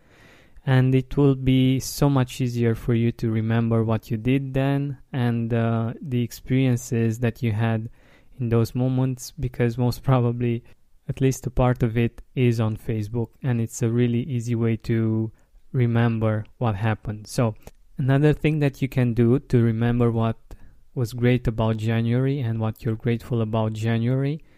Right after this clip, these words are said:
is to look into your journal, whether you have a journal that's general in which you write all kinds of things, or a gratitude journal. It may be physical, or it may be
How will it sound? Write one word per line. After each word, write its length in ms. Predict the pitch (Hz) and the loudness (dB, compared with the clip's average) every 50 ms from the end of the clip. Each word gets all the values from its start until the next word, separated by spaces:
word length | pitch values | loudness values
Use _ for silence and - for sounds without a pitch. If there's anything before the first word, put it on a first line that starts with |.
| _ _ _ _ _ _ _ _ _ | _ _ _ _ _ _ _ _ _
is 100 | - - | -14 -6
to 160 | - - 131 120 | 0 2 2 4
look 340 | 123 135 160 180 - - - | 4 4 2 2 0 -6 -4
into 240 | - 156 143 - 147 | -2 -2 0 4 4
your 140 | 135 131 131 | 6 6 4
journal, 640 | 123 120 131 131 127 117 107 104 104 101 101 - _ | 4 4 4 6 6 4 2 0 -4 -4 -8 -6 _
whether 260 | - 127 120 117 120 | 0 2 2 4 4
you 140 | 120 123 120 | 4 4 2
have 440 | 101 104 127 131 139 131 117 - - - - _ - | 2 0 0 2 0 0 -2 -6 -14 -20 -14 _ -6
a 420 | 131 107 110 110 110 107 104 - - - - - - - - 160 | -4 -2 0 0 0 0 -2 -4 -8 -12 -18 -18 -18 -14 -12 -4
journal 600 | 120 120 123 127 123 123 120 120 120 120 131 143 - - - - - - - | 0 2 2 2 4 2 2 0 0 -2 -4 -8 -14 -20 -20 -20 -20 -14 -8
that's 240 | - 123 117 107 110 | -4 -4 -4 -4 -2
general 640 | - 127 131 135 131 123 113 110 110 110 110 117 - - - | 0 0 2 2 2 0 0 0 0 -2 -2 -4 -6 -8 -6
in 180 | 135 117 113 | -6 -4 -2
which 260 | 113 113 107 - - | -2 -4 -4 -6 -4
you 80 | 123 113 | -4 -2
write 380 | 110 113 113 113 117 113 - - | 0 0 0 0 0 -2 -4 -6
all 180 | - 127 120 113 | -4 -4 -4 -4
kinds 320 | - - 120 117 117 113 | -4 -4 -2 -2 -2 -2
of 80 | 113 - - - | -4 -6 -6 -4
things, 400 | 127 123 135 151 165 160 - - - - - - - - - - - - _ _ - - | -2 -2 -2 -2 -4 -8 -10 -16 -20 -20 -20 -20 -20 -20 -20 -20 -20 -20 _ _ -8 -2
or 300 | - 135 139 143 139 - - - - - - - - - _ _ - | 2 4 4 4 4 0 -2 -10 -20 -20 -20 -20 -20 -20 _ _ -6
a 60 | 143 | -2
gratitude 560 | 127 139 156 160 156 - 131 - - 127 113 | 0 2 2 2 2 0 -2 -2 0 -2 0
journal. 500 | 107 117 113 110 107 107 107 107 117 120 - - _ _ _ _ _ _ _ - - _ _ _ _ _ _ _ - | 0 0 0 0 0 -2 -4 -6 -6 -10 -14 -20 _ _ _ _ _ _ _ -20 -20 _ _ _ _ _ _ _ -12
It 180 | 123 - - | -10 -4 0
may 160 | 131 127 131 | 2 4 4
be 240 | 123 120 127 123 123 | 4 4 2 2 2
physical, 800 | 123 - - 151 147 143 160 170 - - - 156 156 156 143 120 117 | 2 2 2 2 2 2 0 -4 -2 0 0 2 2 2 2 2 2
or 160 | 117 113 113 | 2 2 2
it 140 | 110 - - | 0 -2 -2
may 200 | 120 117 117 110 | -2 -2 -2 -2
be 520 | 113 113 123 117 113 113 110 113 120 | -2 -2 0 0 0 0 -2 -4 -6